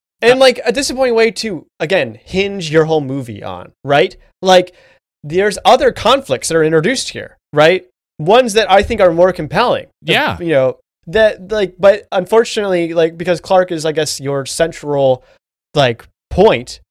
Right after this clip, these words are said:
Speaker 1: you know, the, the thing that the whole movie revolves around, you have to have it be totally about him, you know? Um, and it's not even that he can't afford Christmas presents, right? Like, that would be, <laughs> that would be too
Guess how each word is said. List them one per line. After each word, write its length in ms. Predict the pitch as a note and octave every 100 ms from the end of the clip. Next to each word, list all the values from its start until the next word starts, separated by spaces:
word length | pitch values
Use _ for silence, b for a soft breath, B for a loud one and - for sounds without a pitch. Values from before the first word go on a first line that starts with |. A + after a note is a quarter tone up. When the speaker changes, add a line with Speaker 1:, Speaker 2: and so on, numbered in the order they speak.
| _
Speaker 1:
you 80 | D3
know, 160 | C3+
the, 280 | B2+ B2+ C3+
the 220 | B2 B2+
thing 320 | A#2 F3 E3+ D#3
that 120 | C3+
the 60 |
whole 140 | C3 D#3
movie 220 | D3 C#3+
revolves 440 | B2 A#2 F3+ G#3+
around, 300 | C#3 B2 A#2+ b -
you 140 | D3+
have 160 | E3 F#3
to 60 | E3
have 120 | D#3
it 120 | D3+ _ B2+
be 220 | D3+ C#3
totally 440 | - F3 E3+ D3+
about 240 | C#3+ C#3 B2
him, 320 | G3 C#3 - _ _ _ _
you 100 | E3
know? 240 | D#3+ D#3+ D#3+ b b b _
Um, 560 | F3 E3 D#3+ D#3 D3+ - _ _
and 100 | A3
it's 160 | A#3 C4
not 180 | C4+ B3
even 440 | A#3+ A#3+ A3 F#3+ _ _
that 140 | A3 A3
he 120 | A3+
can't 260 | - A#3+ F#3+
afford 500 | - A3 A3+ F3+ -
Christmas 340 | B3+ - F3
presents, 600 | - B2+ A2 - - - _
right? 280 | D#3 F3 F3+ _ _ _ _ _ _ D#3+
Like, 380 | D#3 D#3 - -
that 160 | G3 C4+
would 140 | G#3+
be, 300 | A#3+ A#3+ A3
<laughs> 340 | D3+ - _ -
that 120 | C#4+
would 100 | D4+
be 120 | C4
too 560 | - A#3 B3+ B3 G#3